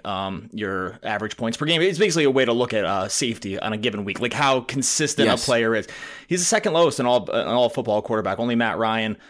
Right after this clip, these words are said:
Speaker 1: uh, was more consistent on a week-to-week basis. I just love Rodgers. I love that he runs. I, I, and I like Wilson and Mariota for the same reason, so don't get me wrong. They kind of all fit into a category together for me where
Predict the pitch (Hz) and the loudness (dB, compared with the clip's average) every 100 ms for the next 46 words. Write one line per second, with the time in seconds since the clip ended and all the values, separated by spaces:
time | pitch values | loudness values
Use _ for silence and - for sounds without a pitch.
0 | - - 104 104 110 120 113 117 113 123 | -10 -4 -2 -2 -2 -2 -2 -4 -6 -6
1 | - 110 104 110 - 104 95 107 104 107 | -4 -4 -4 -4 -6 -8 -8 -6 -4 -4
2 | 101 101 139 143 127 123 117 113 107 110 | -4 0 0 2 2 2 2 2 0 -2
3 | 95 123 123 117 110 127 139 131 127 180 | 0 0 0 0 0 2 4 2 2 2
4 | 185 170 160 165 196 175 160 151 143 127 | 2 2 4 6 4 6 4 4 2 4
5 | 123 120 110 110 107 113 101 104 117 117 | 4 4 2 -4 -4 -2 -2 -2 -4 -2
6 | 113 113 113 107 104 110 120 117 135 113 | -2 0 -2 0 0 2 0 0 0 0
7 | 107 - 123 117 113 - 110 104 - 123 | 0 0 -2 -2 -2 -2 -4 -4 -6 -2
8 | 113 110 110 107 110 104 110 113 123 120 | -2 0 -2 -2 -4 -2 0 -2 -2 -2
9 | 123 113 107 | 0 0 0